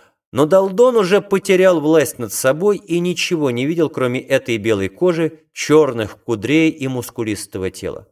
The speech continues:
Он бросился на кота, желая свалить его на земь, подмять под себя. Кот отскочил, подставил ему ножку, и Далдон с размаху шлепнулся озимь, расквасив нос. Их уже окружили.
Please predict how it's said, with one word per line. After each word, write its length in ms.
Он 340
бросился 800
на 160
кота, 540
желая 580
свалить 560
его 180
на 220
земь, 200
подмять 520
под 160
себя. 440
Кот 260
отскочил, 880
подставил 560
ему 240
ножку, 340
и 240
Далдон 640
с 80
размаху 640
шлепнулся 680
озимь, 500
расквасив 880
нос. 420
Их 340
уже 360
окружили. 560